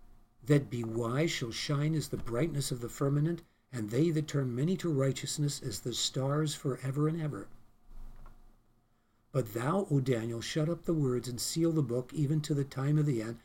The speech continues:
Many shall run to and fro, and knowledge shall be increased." And now we've really seen that, haven't we, in our lifetime? Then I, Daniel, looked, and behold, there stood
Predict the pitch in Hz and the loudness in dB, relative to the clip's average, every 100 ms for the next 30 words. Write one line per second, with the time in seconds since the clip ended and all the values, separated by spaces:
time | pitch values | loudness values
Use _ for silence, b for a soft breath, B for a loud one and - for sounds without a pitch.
0 | b b - 127 170 196 180 156 139 135 | b b -2 2 4 2 4 4 6 4
1 | 131 - 196 202 185 151 147 135 120 120 | 0 0 2 2 2 4 4 4 0 2
2 | 147 156 151 - 147 135 120 120 113 110 | 4 4 6 6 6 4 4 0 0 -2
3 | - 113 - - 95 92 90 131 147 104 | -2 -2 -2 -8 -10 -8 0 2 2 0
4 | 120 92 - 117 101 104 139 - 139 120 | -2 -2 -6 -6 -6 -4 -4 -4 -6 -6
5 | - 127 _ _ _ _ _ _ _ _ | -12 -16 _ _ _ _ _ _ _ _
6 | 107 107 131 95 87 - - - _ _ | -6 0 0 -2 -10 -14 -18 -20 _ _
7 | _ _ _ _ _ _ _ _ _ _ | _ _ _ _ _ _ _ _ _ _
8 | _ _ 113 110 113 135 131 131 127 117 | _ _ -8 -4 2 2 4 4 4 4
9 | 127 143 139 117 101 120 135 110 113 - | 2 2 -2 -2 -2 0 0 0 -2 0
10 | 147 123 | 0 -2